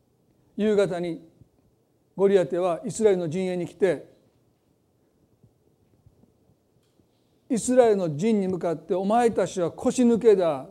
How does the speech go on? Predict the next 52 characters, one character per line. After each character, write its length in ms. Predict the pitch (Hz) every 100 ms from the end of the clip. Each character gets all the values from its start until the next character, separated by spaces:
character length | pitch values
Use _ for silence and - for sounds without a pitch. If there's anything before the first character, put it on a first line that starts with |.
| 180
で 80 | -
す 80 |
ね。 160 | 196 233 - _ _ _ _ _ _ _ _ _ _ _ _ _ _ _
散 500 | _ - - 262 294 233
々 380 | 247 233 208 - _ _ - _ _ _ _ _ _ _ _ _ _
な 180 | 185 226
ぶ 120 | 202
っ 20 | 180 - _
て、 220 | - 160 139
そ 260 | - 233
し 160 | - 202
っ 40 |
て、 340 | 143 - _ 165
蔑 580 | - 214 220 214 - 190
ん 160 | 151
で、 140 | 135 139 _ _ -
コ 160 | 240
ケ 140 | 233 220
に 140 | 202
し 100 | -
て、 220 | - 135 - _ -
バ 160 | 202
カ 120 | 214 214
に 140 | 196
し 60 | -
て、 120 | 208
嘲 220 | 208 214
笑 220 | 220 214
っ 60 | 208
て 100 | 180
き 80 | 170
た 100 | 151
ん 80 |
で 60 | 123
す。 60 | - _ _ -
で、 100 | 196
そ 120 | 294
う 20 |
い 20 |
う 20 | 302
こ 60 |
と 60 | 254
を 20 |
彼 120 | 240
は 60 | 180
ね、 240 | 202 214 -
朝 400 | 269 269 302 277
と 380 | - 226 185
夕 380 | 170 233 254 180
で 100 | 139
す 80 | -
ね、 200 | 104 107